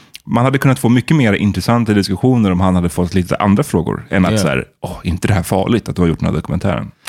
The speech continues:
Speaker 2: I think a good question would be like, uh, like, what do you, what do you want to see? Like, do you think more people should be open with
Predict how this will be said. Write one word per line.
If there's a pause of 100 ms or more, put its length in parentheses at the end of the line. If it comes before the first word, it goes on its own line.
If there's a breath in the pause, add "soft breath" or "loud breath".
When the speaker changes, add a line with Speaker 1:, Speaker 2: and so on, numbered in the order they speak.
Speaker 2:
I
think
a
good
question
would
be
like,
uh, (360)
like,
what
do
you, (300)
what
do
you
want
to
see? (160)
Like,
do
you
think
more
people
should (580 soft breath)
be
open
with